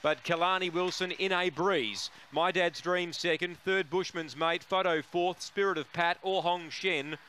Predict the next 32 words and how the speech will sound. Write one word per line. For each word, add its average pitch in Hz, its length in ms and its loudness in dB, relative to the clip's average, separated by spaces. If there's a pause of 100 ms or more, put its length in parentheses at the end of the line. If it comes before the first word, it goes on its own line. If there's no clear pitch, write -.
(300)
And 135 180 0
then 175 160 -2
Proud 175 340 4
Eagle 165 380 2
and 135 260 -4
Bungaloo 156 460 0
Lucy 156 340 -2
back 147 320 0
at 147 240 -2
the 127 100 0
rear. 160 300 0 (100)
Late 156 200 0
Mail 147 240 -2
home 143 240 0
in 131 60 -8
the 127 80 -6
first. 120 500 -6 (1600)
Number 117 200 -4
two, 139 340 -2
Killarney 135 440 -2
Wilson. 151 500 -4 (380)
Nicole 135 380 -2
Stanley, 151 600 -2 (240)
two 151 220 -2
even 139 220 -2
on 127 120 -4
the 120 80 -6
tote. 151 380 0 (760)
Straight 147 380 -2
to 135 80 -8
the 120 80 -2
lead. 147 420 0